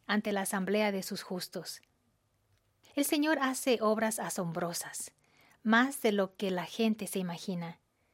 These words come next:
Las obras que Él hace son grandes y gloriosas. Su bondad no tiene fin. Sus actos maravillosos nos hacen recordar la gracia y misericordia del Señor. Él alimenta a sus fieles y siempre recuerda su pacto.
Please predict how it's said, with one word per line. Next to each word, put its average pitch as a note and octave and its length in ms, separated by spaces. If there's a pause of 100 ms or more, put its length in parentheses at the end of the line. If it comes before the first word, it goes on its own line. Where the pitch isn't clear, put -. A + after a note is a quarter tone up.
(380)
Las A#3+ 240
obras C4 340
que G3+ 220
Él G#3+ 120
hace A3+ 460
son C4 240
grandes A#3+ 480
y A#3 40
gloriosas. C4+ 720 (580)
Su A#3+ 180
bondad G#3 480 (420)
no G#3 240
tiene F3+ 280
fin. F3 320 (760)
Sus - 240
actos C4 280
maravillosos G#3 880 (280)
nos G#3 260
hacen A#3 300
recordar G3+ 480
la F#3+ 160
gracia G3 520
y G3+ 100
misericordia G3+ 800
del F3 160
Señor. F3 460 (800)
Él D4+ 140
alimenta B3+ 520
a A3 60
sus - 220
fieles G3+ 520 (220)
y G#3 100
siempre B3+ 440
recuerda G3+ 420
su - 180
pacto. F3 480